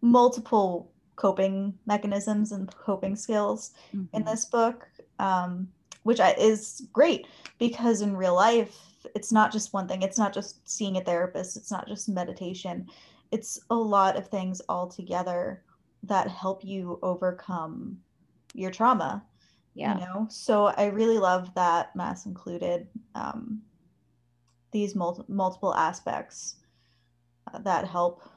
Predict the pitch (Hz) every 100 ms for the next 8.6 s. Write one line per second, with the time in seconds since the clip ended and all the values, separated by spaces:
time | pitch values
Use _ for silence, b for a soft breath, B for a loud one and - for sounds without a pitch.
0 | B B _ - 175 165 - - - 214
1 | 214 _ _ _ 233 254 277 277 - 202
2 | 196 - 226 220 220 - 202 202 208 208
3 | _ - 196 196 185 190 185 185 - 190
4 | - 180 180 185 196 - 170 156 - 160
5 | - 156 151 156 190 196 214 202 - -
6 | 185 180 214 214 233 240 269 269 269 -
7 | - B B B B 202 202 214 214 202
8 | 196 196 190 - - -